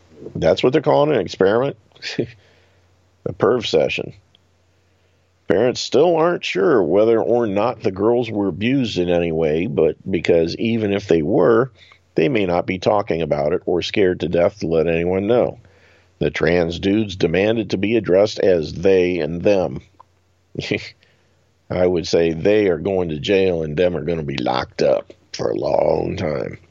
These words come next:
as most of the modern transvestites hate to be called by their true biological pronouns. <laughs> It's just their gig. <laughs> I don't think so. It just ruins their gig.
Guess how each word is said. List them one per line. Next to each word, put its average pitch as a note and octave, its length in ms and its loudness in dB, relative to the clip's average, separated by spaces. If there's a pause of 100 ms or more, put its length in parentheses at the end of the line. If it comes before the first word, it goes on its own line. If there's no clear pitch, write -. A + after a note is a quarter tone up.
(580)
as F2 240 0
most F2 360 0
of E2+ 100 0
the E2 100 0
modern E2+ 460 0
transvestites F2 880 0
hate - 300 -2
to - 80 -8
be F2 140 -4
called D#2+ 320 2
by F2 120 4
their D#2+ 160 -2
true G#2 220 -4
biological D#2+ 640 0
pronouns. D#2+ 640 -2 (520)
<laughs> - 180 -8 (520)
It's G#2+ 220 0
just G#2 300 0
their F2+ 200 4
gig. E2+ 460 0 (480)
<laughs> - 240 -12
I F2 180 0
don't D2+ 200 -6
think E2+ 220 -2
so. - 360 -6
It F2+ 160 -6
just E2+ 200 -2
ruins F2 380 2
their D#2 100 0
gig. D#2+ 420 0